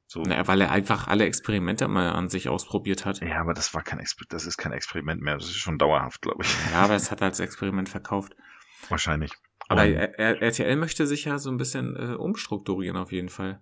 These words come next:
Speaker 1: Ja, also die haben ja einen neuen Chef bekommen, die R-T-L-Gruppe. Und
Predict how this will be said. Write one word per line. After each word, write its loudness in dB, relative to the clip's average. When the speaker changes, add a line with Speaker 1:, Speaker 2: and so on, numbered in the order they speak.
Speaker 1:
Ja, 8
also -4
die 0
haben 4
ja 4
einen 4
neuen 4
Chef -2
bekommen, -6
die -6
R-T-L-Gruppe. -4
Und -8